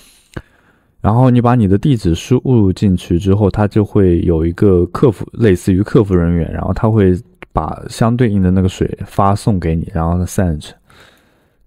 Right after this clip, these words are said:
但你有仔细发现的话，其实会发现整个过程当中，好像我没有付掉这一笔钱，好像也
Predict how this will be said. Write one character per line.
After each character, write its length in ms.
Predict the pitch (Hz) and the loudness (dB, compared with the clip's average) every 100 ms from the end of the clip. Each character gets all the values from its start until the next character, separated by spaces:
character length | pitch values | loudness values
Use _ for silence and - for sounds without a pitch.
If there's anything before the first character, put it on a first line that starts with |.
| - | 0
但 240 | 135 98 | 2 2
你 320 | 90 82 80 | 2 2 0
有 320 | 101 90 85 85 | 2 4 4 0
仔 200 | - 87 | -2 -4
细 180 | - 135 | 0 0
发 220 | 143 147 | 2 2
现 100 | 160 | 2
的 80 | 113 | 0
话， 120 | 90 | 0
其 160 | - | 0
实 80 | 110 | 0
会 60 | 123 | 2
发 180 | 131 135 | 0 0
现 220 | 131 110 | 2 0
整 180 | - 87 | 0 0
个 80 | 87 | 0
过 180 | 151 | 0
程 140 | 127 113 | 0 2
当 160 | 117 | 2
中， 100 | 117 | 2
好 220 | 117 - 90 | 0 0 0
像 180 | 131 | 2
我 380 | 113 85 - - | 2 0 -2 -4
没 200 | - 95 | -2 2
有 80 | 143 | 2
付 200 | 139 - | 0 0
掉 140 | 110 95 | 2 2
这 140 | 101 | 2
一 100 | 90 | 0
笔 160 | 92 87 | -2 -6
钱， 420 | - - 92 120 | -6 0 2 2
好 240 | - 90 | 2 0
像 240 | 85 143 123 | 2 2 2
也 480 | 90 82 76 76 | 2 2 0 -4